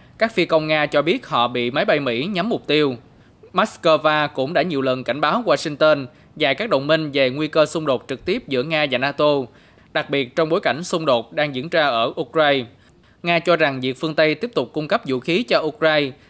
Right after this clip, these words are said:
chỉ làm gia tăng các hành động thù địch và khiến phương Tây can dự sâu hơn vào cuộc xung đột. Hơn nữa, ông Putin cho rằng các nước phương Tây đã dành nhiều năm để hướng Ukraine tới cuộc xung đột với Nga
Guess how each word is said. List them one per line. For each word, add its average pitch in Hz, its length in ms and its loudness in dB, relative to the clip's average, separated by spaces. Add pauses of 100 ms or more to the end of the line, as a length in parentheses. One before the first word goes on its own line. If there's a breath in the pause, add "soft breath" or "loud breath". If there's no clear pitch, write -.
(100)
chỉ 147 120 0
làm 147 260 -2
gia 151 140 4
tăng 151 240 -2
các 208 140 0
hành 147 140 -2
động 127 200 0
thù 139 140 -6
địch 127 220 0 (320 soft breath)
và 151 140 2
khiến 175 240 0
phương 156 200 -4
Tây 156 180 2
can 156 240 0
dự 127 160 0
sâu 156 200 0
hơn 156 300 0
vào 131 160 2
cuộc 127 160 -6
xung 151 180 -4
đột. 127 340 2 (360 soft breath)
Hơn 185 220 0
nữa, 139 240 4
ông 180 180 0
Putin 160 280 0
cho 156 140 0
rằng 131 300 0 (280 soft breath)
các 214 160 0
nước 240 160 -2
phương 156 180 -2
Tây 147 200 4
đã 131 140 2
dành 147 240 0
nhiều 127 140 -2
năm 143 280 -2
để 127 120 0
hướng 170 260 -4
Ukraine 151 500 0 (240 loud breath)
tới 190 140 2
cuộc 139 200 -4
xung 160 180 -2
đột 123 200 0
với 165 100 -2
Nga 160 260 0